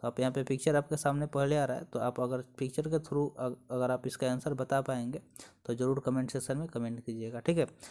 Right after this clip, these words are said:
तो प्लॉड की बात करें तो एक वर्ब है जिसका मीनिंग होता है walk towardly and slowly with heavy steps। तो जब हम लोग रेत पे चलते हैं, जो है जहाँ पे ये सारे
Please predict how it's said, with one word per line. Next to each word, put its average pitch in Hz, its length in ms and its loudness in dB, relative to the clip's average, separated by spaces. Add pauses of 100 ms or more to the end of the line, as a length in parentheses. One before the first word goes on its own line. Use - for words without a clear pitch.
(180)
तो - 100 -6
प्लॉड 147 320 6
की 160 120 4
बात 151 240 4
करें 151 140 4
तो 151 120 2
एक 135 160 0
वर्ब 131 300 4
है 147 100 2
जिसका 131 320 0
मीनिंग 139 220 2
होता 131 240 -2
है 123 60 -2
walk 151 320 4
towardly 127 440 2 (340)
and 127 220 0
slowly 156 440 4
with 143 280 -2
heavy 120 380 2
steps। - 360 -12 (420)
तो 135 80 2
जब 147 140 6
हम 156 120 4
लोग 170 380 -2
रेत 147 340 4
पे 143 80 2
चलते 123 340 -2
हैं, 151 220 -4
जो 123 200 0
है 120 120 0
जहाँ 123 240 -2
पे 123 140 -6
ये 123 140 0
सारे 135 280 -4